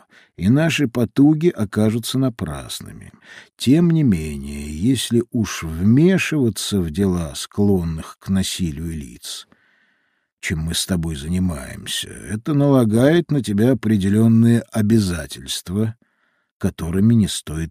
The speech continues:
пренебрегать». Я знал, что сделать это придется, но все же сказал: «Я б скорее дал на чай контролеру в метро, чем поделился с Андерсоном хоть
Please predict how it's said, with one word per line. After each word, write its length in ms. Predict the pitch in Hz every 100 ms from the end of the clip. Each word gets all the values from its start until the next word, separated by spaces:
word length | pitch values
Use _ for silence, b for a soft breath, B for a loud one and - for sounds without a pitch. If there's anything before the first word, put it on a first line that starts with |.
| _
пренебрегать». 1080 | 95 87 80 69 71 62 - - - - - _ _ _ _ _ _ _ _ _ _ _ B B B -
Я 260 | 104 131
знал, 400 | 110 123 123 110
что 220 | 95 -
сделать 440 | 98 87 104 101 -
это 160 | 95
придется, 560 | 92 101 101 156 180 -
но 100 | 131
все 240 | - - 151
же 120 | 147
сказал: 520 | - 135 101 90 78 b b b b b
«Я 140 | 90 139
б 80 |
скорее 320 | - 175 180 151
дал 380 | 160 185 185 -
на 220 | 139 151 151
чай 340 | - 190 196
контролеру 720 | - 143 131 151 165 180 170
в 120 | 139
метро, 460 | 160 175 165 156 127
чем 260 | - 131
поделился 640 | - 135 127 147 165 - 131
с 140 | -
Андерсоном 680 | 160 151 139 131 147 143 139
хоть 220 | -